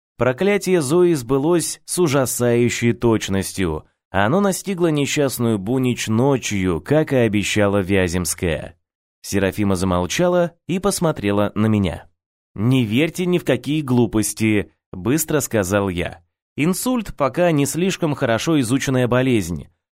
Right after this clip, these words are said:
Вроде ясно, от чего он случается, но, с другой стороны, много вопросов.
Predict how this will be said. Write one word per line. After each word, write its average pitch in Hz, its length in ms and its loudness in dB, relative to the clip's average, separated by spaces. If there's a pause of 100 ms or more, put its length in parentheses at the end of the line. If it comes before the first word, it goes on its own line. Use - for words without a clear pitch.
Вроде 113 420 2
ясно, 107 600 0
от 107 180 -2
чего 113 300 0
он 110 160 2
случается, 170 840 0
но, 147 380 0
с 160 100 -6
другой 143 400 2
стороны, 107 540 0
много 113 420 0
вопросов. 104 760 0